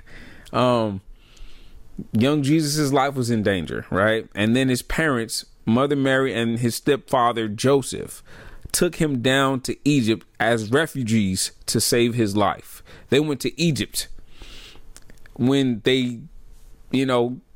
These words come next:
should have been able to stay in their own land, but this dude is afraid of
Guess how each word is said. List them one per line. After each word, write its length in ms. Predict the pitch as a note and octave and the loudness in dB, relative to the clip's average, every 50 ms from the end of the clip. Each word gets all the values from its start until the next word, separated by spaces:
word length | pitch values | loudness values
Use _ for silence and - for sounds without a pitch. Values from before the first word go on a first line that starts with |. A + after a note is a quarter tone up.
| - | -8
should 240 | - - - A#3 A#3+ | -4 0 2 2 4
have 100 | A3 G3+ | 2 2
been 140 | F3 F3+ E3+ | 2 2 2
able 220 | E3+ D#3+ C#3+ C#3+ | 2 2 2 0
to 40 | C3+ | -4
stay 260 | C3 - - E3 D3+ | -6 -2 -2 0 0
in 100 | D3 C3+ | 2 0
their 120 | B2+ A#2 - | 0 0 2
own 300 | C3+ D3 D#3+ D3+ C#3+ C#3 | 2 2 4 4 2 2
land, 320 | D#3 D#3 C#3+ C3 A#2+ A2+ | 2 2 2 2 0 0
but 160 | A2 A#2 - | -2 -2 0
this 160 | - C#3 C3+ C#3 | 2 0 2 0
dude 500 | B2 A#2 B2+ E3 F3 F3+ E3 D3+ C#3+ - | 0 4 6 8 8 8 8 6 4 2
is 320 | - B2 B2+ B2 A#2 A2+ - - | 2 2 2 2 0 -2 -6 -6
afraid 540 | G#2+ - - - D#3 D3 C#3+ C#3+ C#3 B2+ | -8 -4 0 2 4 4 4 4 2 0
of 680 | - F#2+ B2+ B2 A#2+ A#2 A2+ A2 A2 A2 A2 A2 - | 0 2 2 2 4 4 2 2 2 0 -2 -4 -8